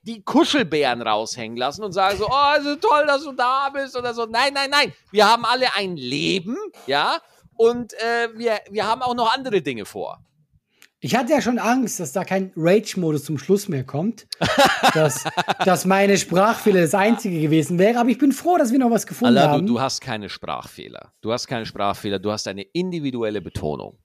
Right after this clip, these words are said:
Speaker 1: So.
Speaker 2: Ey, Maxi, das hast du so schön gesagt. Endlich, endlich weiß ich, wo mein, wo mein, wo meine Stärken eigentlich sind. Ich bin,
Speaker 1: <laughs>
Speaker 2: ich bin eigentlich was Besonderes.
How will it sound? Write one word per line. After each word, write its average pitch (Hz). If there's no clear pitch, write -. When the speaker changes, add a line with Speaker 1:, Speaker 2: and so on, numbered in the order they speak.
Speaker 1:
So. 65
Speaker 2:
Ey, 147
Maxi, 151
das 139
hast 156
du 156
so 156
schön 170
gesagt. 143
Endlich, 208
endlich 220
weiß 190
ich, 196
wo 175
mein, 165
wo 175
mein, 165
wo 160
meine 226
Stärken 214
eigentlich 135
sind. 139
Ich 147
bin, 233
Speaker 1:
<laughs> -
Speaker 2:
ich 285
bin 214
eigentlich 233
was 226
Besonderes. 214